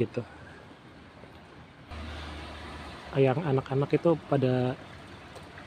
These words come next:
sekolah ya, teman-teman, tentunya. Baik itu di T K atau di paud. Kalau di kita lah ya, anggap aja itu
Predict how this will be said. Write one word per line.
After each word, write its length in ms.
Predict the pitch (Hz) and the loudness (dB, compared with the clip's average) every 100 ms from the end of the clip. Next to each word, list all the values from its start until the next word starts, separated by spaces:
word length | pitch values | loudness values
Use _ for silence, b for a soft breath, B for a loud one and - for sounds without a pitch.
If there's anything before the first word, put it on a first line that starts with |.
| - - - - - - | -16 -16 -16 -16 -14 -10
sekolah 400 | - - 131 131 131 | -6 2 4 4 2
ya, 80 | 123 | 0
teman-teman, 400 | 123 120 113 120 - - | 0 0 0 -4 -6 -6
tentunya. 400 | 113 107 110 120 - - - - - - - - - - - - - - - - - | -4 -2 -4 -4 -8 -16 -16 -16 -16 -16 -16 -16 -18 -18 -16 -16 -16 -16 -16 -16 -8
Baik 240 | - 110 123 | -4 0 2
itu 540 | - 120 120 123 123 | 4 4 6 4 2
di 480 | 120 117 113 113 117 117 - | 2 4 4 4 2 0 -4
T 0 | 113 - | -6 -6
K 20 | 135 151 123 | -6 -4 -6
atau 240 | 123 120 | -2 0
di 320 | 113 139 175 - - - - - - - - - - - - - - | 4 4 4 -2 -14 -16 -18 -18 -18 -18 -16 -16 -16 -18 -18 -18 0
paud. 300 | 131 135 127 - - - - - - - - - | 6 6 4 -2 -16 -16 -16 -16 -16 -16 -12 2
Kalau 160 | 120 | 4
di 320 | 120 123 120 113 | 8 8 8 6
kita 240 | 131 147 | 8 8
lah 160 | 131 120 | 10 6
ya, 160 | 123 - 135 | 2 0 -2
anggap 160 | 113 117 | 0 2
aja 160 | 110 123 | 4 4
itu 160 | - | 2